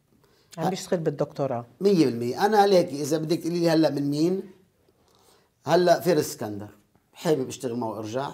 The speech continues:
Speaker 2: من بعد عزيز الدنيا ولا قاضي ولا محامي. ويوزع لي، آه، عمر صباغ. شوفي
Speaker 1: حلو.
Speaker 2: لوين. عم
Speaker 1: حلو.
Speaker 2: تحكيكي ب-، بفارس.
Speaker 1: حلو، حلو.
Speaker 2: وهلأ التقيت أنا وفارس مش من زمان.
Speaker 1: مم، شو عم
Speaker 2: حبيبي
Speaker 1: تخبره؟
Speaker 2: هذا، فارس حبيبي.
Speaker 1: شو عم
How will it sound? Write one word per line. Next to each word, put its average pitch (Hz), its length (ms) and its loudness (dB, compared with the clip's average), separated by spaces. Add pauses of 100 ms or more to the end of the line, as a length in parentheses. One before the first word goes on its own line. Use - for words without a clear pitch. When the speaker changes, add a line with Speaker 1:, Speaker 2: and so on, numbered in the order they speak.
(380)
Speaker 2:
من 104 120 -10
بعد 101 180 -6
عزيز 92 320 -12
الدنيا 107 500 -10
ولا 98 180 -12
قاضي 101 240 -8
ولا 95 140 -8
محامي. 120 560 -10 (1160)
ويوزع 117 840 0
لي، 151 520 0
آه، 101 920 -8
عمر 104 240 -8
صباغ. 73 340 -16 (800)
شوفي 120 220 -6
Speaker 1:
حلو. 190 100 -2
Speaker 2:
لوين. 147 140 -8 (440)
عم 151 120 -2
Speaker 1:
حلو. - 0 -
Speaker 2:
تحكيكي 196 360 -2
ب-، 165 200 -2
بفارس. 165 600 0 (160)
Speaker 1:
حلو، 254 180 -4
حلو. 139 100 -2
Speaker 2:
وهلأ 190 360 6
التقيت 202 360 0
أنا 156 100 -2
وفارس 127 320 -4
مش 135 100 -10
من 127 80 -4
زمان. 95 460 -6 (240)
Speaker 1:
مم، 156 140 -10
شو - 140 -4
عم 214 60 0
Speaker 2:
حبيبي 156 340 4
Speaker 1:
تخبره؟ 104 140 2
Speaker 2:
هذا، 98 140 -6
فارس 143 360 0
حبيبي. 107 540 -8 (680)
Speaker 1:
شو 95 60 -6
عم 95 60 -4